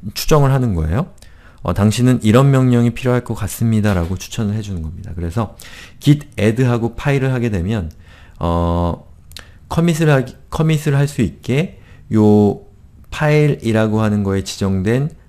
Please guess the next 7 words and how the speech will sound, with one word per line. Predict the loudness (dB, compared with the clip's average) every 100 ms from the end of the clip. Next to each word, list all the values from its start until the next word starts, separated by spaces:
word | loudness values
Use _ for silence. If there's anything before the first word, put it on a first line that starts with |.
| -8
파일들이 | -2 -2 -2 -2 -2 -4 -8 -20 -20
스테이징 | -6 -2 0 -2
상태로 | -2 -4 -4 -2 -4 -4
옮겨간다라는 | -2 0 0 -2 -4 -4 -6
그런 | -6 -8
뜻입니다. | -6 -8 -8 -10 -14 -20 -20 -20 -20 -20 -20 -20 -20 -20 -20 -20 -20 -20 -18
아시겠죠? | -12 -12 -8 -8